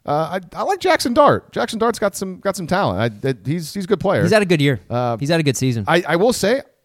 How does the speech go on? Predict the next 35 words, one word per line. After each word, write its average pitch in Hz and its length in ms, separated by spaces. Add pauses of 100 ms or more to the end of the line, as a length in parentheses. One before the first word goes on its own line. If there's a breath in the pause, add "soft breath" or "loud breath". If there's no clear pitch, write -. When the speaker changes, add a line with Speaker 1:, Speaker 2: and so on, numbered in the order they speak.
Speaker 1:
I'm 269 200
confident, 180 560
and 165 100
I - 20
don't 165 100
know 151 80
if 135 40
this 135 140
is 117 80
that 123 140
controversial. 110 720 (440 soft breath)
I 311 100
be, 349 340
I'm 254 160
confident 220 360
that 160 100
Oklahoma's 165 320
got 143 120
a 127 40
better 127 200
defense 120 320
than 110 60
Ole 101 120
Miss. 107 540
<laughs> - 1040
I - 60
think 202 160
Oklahoma's 175 420
defense 123 360
is 107 80
better 110 180
than 110 140
Ole 110 60
Miss's 120 280
defense. 90 480